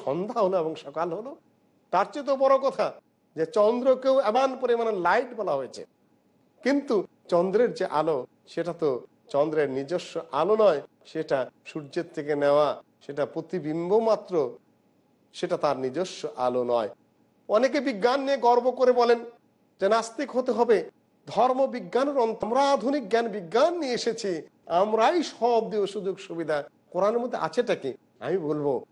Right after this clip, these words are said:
আপনি একজন গবেট মূর্খ। আপনি কিসের বৈজ্ঞানিক? আপনি কিছু লেখাপড়া তো করেননি। আপনি কোরআনের মধ্যে কি আছে কি নাই তা না পড়েই আপনি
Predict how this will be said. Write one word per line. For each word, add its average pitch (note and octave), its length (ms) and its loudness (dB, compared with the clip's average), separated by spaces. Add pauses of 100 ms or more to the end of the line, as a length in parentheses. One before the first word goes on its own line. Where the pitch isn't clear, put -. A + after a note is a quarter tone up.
(220)
আপনি D3 240 -8
একজন C#3+ 180 -6 (120)
গবেট F3 360 0
মূর্খ। G#3+ 200 0 (880)
আপনি B3 200 0
কিসের E4 320 4
বৈজ্ঞানিক? D#4 400 -2
আপনি D4 120 -4 (100)
কিছু D4 140 -4 (180)
লেখাপড়া D4+ 380 0
তো F4+ 100 -6
করেননি। D#4 300 -2 (100)
আপনি B2+ 180 -12 (520)
কোরআনের C#4 480 2
মধ্যে D4 220 -4 (160)
কি C4 180 -4 (340)
আছে C4 240 -2 (160)
কি C4+ 140 -4 (240)
নাই A#3+ 280 6 (220)
তা C4+ 80 -2 (200)
না B3+ 140 4 (240)
পড়েই C4+ 320 4 (420)
আপনি B3+ 160 -4